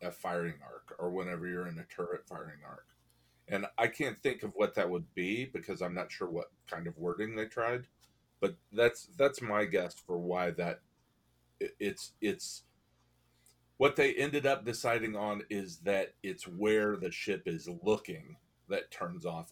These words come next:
auto crits rather than where the ship is firing. Now, you could say, "Well, a ship's not firing where it can't look,"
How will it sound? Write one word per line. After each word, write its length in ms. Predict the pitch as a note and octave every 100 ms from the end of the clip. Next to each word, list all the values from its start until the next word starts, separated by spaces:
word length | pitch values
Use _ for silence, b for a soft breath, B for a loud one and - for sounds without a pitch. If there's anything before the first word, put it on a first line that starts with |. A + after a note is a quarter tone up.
| -
auto 260 | E2 - -
crits 460 | - - - - - _
rather 400 | G2 F#2 F2 F#2+ E2
than 300 | F2+ F2 E2 -
where 420 | F2 F#2+ F#2+ F2+
the 140 | E2+ D#2+
ship 300 | - F2+ -
is 260 | D2 - - -
firing. 440 | D2+ - - - _ _ _ _ _ _ _ _ _ _ _ _ -
Now, 440 | E2+ F2 E2+ E2 -
you 160 | F#2
could 180 | E2+ E2+
say, 280 | - G#2+ G#2+
"Well, 300 | F#2 E2+ F2
a 60 | E2+
ship's 380 | G2 F2 -
not 220 | F#2 F2 - _ -
firing 460 | G2 A2+ F#2+ E2+ F2
where 140 | E2+
it 120 | E2+
can't 300 | - F#2+ D#2
look," 360 | G2 A#2+ E2+